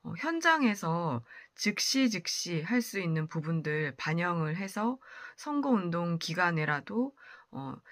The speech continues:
즉각적으로 반응을 한다면 이제 이것들이 정치 효능감으로 이어지면서 바로 투표장에, 어, 여러분들을, 음, 끌고 올 수 있다라는 생각을 했었습니다.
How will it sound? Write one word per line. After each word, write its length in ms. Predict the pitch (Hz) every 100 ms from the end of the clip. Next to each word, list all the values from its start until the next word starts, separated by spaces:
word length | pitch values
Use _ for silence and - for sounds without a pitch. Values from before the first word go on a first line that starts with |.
| -
즉각적으로 720 | - 170 220 220 180 151 156
반응을 420 | 147 151 160 165 180
한다면 800 | 196 190 175 151 151 156 131 - - - -
이제 180 | 151 -
이것들이 600 | 220 240 247 - 196 214
정치 720 | 214 170 175 - 202 190 185 190
효능감으로 720 | 294 302 269 170 147 147 143
이어지면서 920 | 165 185 180 160 143 139 135 185 147 - - - -
바로 260 | 156 160
투표장에, 1000 | - - 311 294 247 180 160 165 160 135 - - - -
어, 260 | - - - _ _ _
여러분들을, 760 | - 170 175 175 170 160 214 254 - - -
음, 140 | - 156
끌고 240 | 320 302
올 100 | 233
수 140 | -
있다라는 1120 | 139 - 139 131 - _ - - 147 151 143 151
생각을 460 | 208 196 185 151
했었습니다. 720 | 190 - 175 - 135 127 139